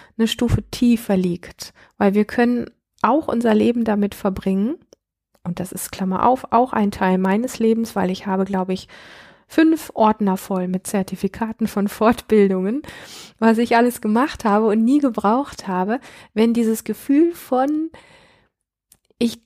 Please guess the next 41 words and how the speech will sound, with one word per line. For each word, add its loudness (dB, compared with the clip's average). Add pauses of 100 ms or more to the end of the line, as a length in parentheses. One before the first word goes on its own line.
kann 4
noch 4
nicht 2
genug, 2
ich -4
muss -2
noch 0
eine -2
Fortbildung -2
machen -2
und 0
dann 4
bin 2
ich -2
endlich -2
so -6
weit, 0 (180)
dass -2
ich -4
loslegen 2
kann, 0
mich -2
zeigen 0
kann, -2
für -4
mich 0
einstehen 0
kann“ -2
oder 0
was -2
auch -8
immer. 0 (960)
Klammer 0
zu, 0 (420)
das -2
war 0
ein 0
Ausschnitt -2
aus -2
meinem 2
Leben. 0